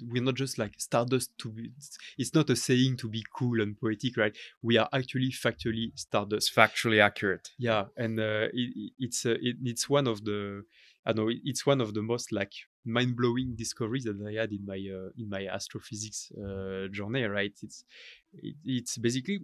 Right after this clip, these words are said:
Speaker 1: it's, it's tied to, like, the, the creation of the universe, right? Of, like, everything you see around you, because, um, I'm not, I'm not going to go r-, r-, through, like, the actual details of, like, you know, the very first seconds of the Big Bang,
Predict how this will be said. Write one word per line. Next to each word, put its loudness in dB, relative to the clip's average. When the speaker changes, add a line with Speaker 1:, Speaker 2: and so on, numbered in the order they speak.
Speaker 1:
it's, 2
it's -2
tied 4
to, -4
like, 0
the, 2
the 2
creation 2
of -2
the 2
universe, -2
right? 0
Of, -6
like, 0
everything -2
you -6
see -4
around -4
you, 4
because, -2
um, 0
I'm 4
not, 4
I'm 0
not 2
going 4
to -8
go 2
r-, -4
r-, -12
through, -4
like, 0
the -4
actual 2
details 2
of, -8
like, -12
you -2
know, -4
the -2
very 6
first 2
seconds 4
of 2
the 4
Big -4
Bang, 0